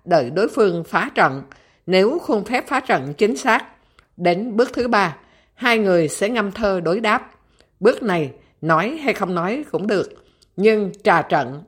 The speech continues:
thì không chấp nhận bất cứ sai sót nào. Đúng như bài thơ ở trên,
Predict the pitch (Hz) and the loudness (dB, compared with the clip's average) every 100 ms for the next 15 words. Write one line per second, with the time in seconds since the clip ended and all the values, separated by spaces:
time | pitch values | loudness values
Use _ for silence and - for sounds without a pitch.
0 | - 170 - 190 - 233 233 180 120 131 | -8 -8 -4 -6 -4 -4 -2 -4 -4 -6
1 | 175 233 202 185 359 - 160 139 208 208 | -6 -2 2 2 0 -6 -8 -4 -4 -2
2 | 160 117 98 _ _ _ _ _ _ _ | -4 -4 -8 _ _ _ _ _ _ _
3 | _ _ - 190 196 311 277 185 156 143 | _ _ 0 0 2 0 0 2 0 0
4 | 196 175 147 175 220 175 | 0 0 -2 -4 -2 -2